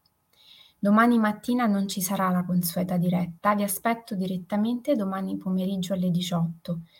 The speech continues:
quindi a breve tutte le informazioni.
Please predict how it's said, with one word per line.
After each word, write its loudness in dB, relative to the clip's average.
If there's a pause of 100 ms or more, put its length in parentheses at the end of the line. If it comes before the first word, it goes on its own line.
(220)
quindi 0
a -4
breve 2
tutte -6
le 4
informazioni. 0